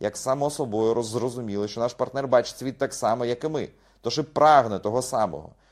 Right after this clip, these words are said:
І щодо того, скільки дітей мати, і щодо того, де жити, і як витрачати чи заощаджувати гроші. Через поєднання наркотику любові з ефектом хибного консенсусу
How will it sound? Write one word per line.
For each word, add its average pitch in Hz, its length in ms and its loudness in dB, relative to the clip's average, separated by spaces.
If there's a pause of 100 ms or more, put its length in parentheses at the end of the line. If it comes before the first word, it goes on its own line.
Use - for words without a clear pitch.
(320)
І - 40 -14
щодо 147 240 0
того, 160 260 4
скільки 135 300 -6
дітей 120 240 -4
мати, 107 380 2
і - 20 -6
щодо 117 220 -6
того, 156 220 2
де 156 140 2
жити, 123 400 -4
і 127 60 -2
як 143 160 2
витрачати 151 520 0
чи 143 160 -8
заощаджувати 143 800 0
гроші. 123 520 -2 (420)
Через 139 200 -2
поєднання 147 640 0
наркотику 123 600 -2
любові 120 380 0
з 92 80 -6
ефектом 113 440 -4
хибного 104 440 -4
консенсусу 143 720 -10